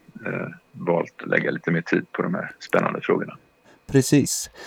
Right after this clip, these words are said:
Speaker 2: Så idag så är ju planen att vi ska ta och, eh, köra ett litet avsnitt med lite frågor och svar, för vi har ju fått in en del sådana och en del saker har vi redan tagit upp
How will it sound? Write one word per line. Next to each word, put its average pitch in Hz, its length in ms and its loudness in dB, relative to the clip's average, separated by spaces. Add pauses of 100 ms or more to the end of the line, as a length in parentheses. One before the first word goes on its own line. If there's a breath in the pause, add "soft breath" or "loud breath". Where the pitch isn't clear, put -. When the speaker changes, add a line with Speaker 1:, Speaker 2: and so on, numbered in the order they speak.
(120)
Speaker 2:
Så 139 440 10
idag 175 720 10
så 170 580 12
är 160 120 10
ju 135 100 10
planen 127 340 10
att 120 140 2
vi 135 80 6
ska - 220 6
ta 135 120 6
och, - 380 6
eh, 101 80 8
köra 135 280 10
ett - 100 2
litet - 500 6 (760)
avsnitt 165 460 10
med 156 60 10
lite - 180 8
frågor 190 320 12
och 185 80 8
svar, - 540 8
för - 120 0
vi 147 80 8
har 165 60 12
ju 175 60 12
fått 208 200 8
in 269 140 12
en 262 100 12
del 139 180 10
sådana 117 480 8
och 143 100 10
en 147 100 6
del 233 200 10
saker 131 340 6
har 127 140 8
vi 147 80 8
redan 127 280 8
tagit - 320 0
upp - 380 6